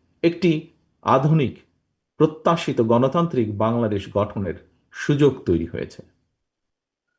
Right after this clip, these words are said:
বর্তমান প্রতিযোগিতামূলক বিশ্বে যোগ্যতা এবং সম্মানের সঙ্গে টিকে থাকতে হলে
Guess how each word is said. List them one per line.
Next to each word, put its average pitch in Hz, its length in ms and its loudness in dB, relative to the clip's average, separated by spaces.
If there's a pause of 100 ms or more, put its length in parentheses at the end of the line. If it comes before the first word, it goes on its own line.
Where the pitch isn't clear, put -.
(380)
বর্তমান 127 580 4 (260)
প্রতিযোগিতামূলক 120 960 0
বিশ্বে 175 520 -2 (720)
যোগ্যতা 175 480 4
এবং 160 260 0
সম্মানের 135 560 0
সঙ্গে 110 360 -6
টিকে 143 260 -4
থাকতে - 340 -8
হলে 92 320 -8